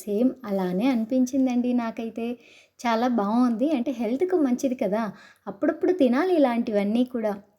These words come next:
అండ్ ఇవి ఎలా ఇచ్చారని చెప్పలేదు కదా, గుమ్మడికాయ అరకిలో లెక్కని ఇచ్చారు. అరకిలో ట్వంటీ రూపీస్ అంట.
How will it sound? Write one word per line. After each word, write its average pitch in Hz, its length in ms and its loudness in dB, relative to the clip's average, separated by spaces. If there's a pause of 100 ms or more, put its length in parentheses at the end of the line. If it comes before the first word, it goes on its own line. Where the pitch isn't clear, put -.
అండ్ 285 240 6
ఇవి 269 300 4
ఎలా 202 220 0 (140)
ఇచ్చారని 311 420 2
చెప్పలేదు 277 420 0
కదా, 269 200 0 (420)
గుమ్మడికాయ 233 560 2 (320)
అరకిలో 226 440 -2
లెక్కని 226 440 4
ఇచ్చారు. 226 440 -2 (300)
అరకిలో 220 480 -2 (160)
ట్వంటీ 202 520 -2
రూపీస్ 226 440 -2
అంట. 247 220 0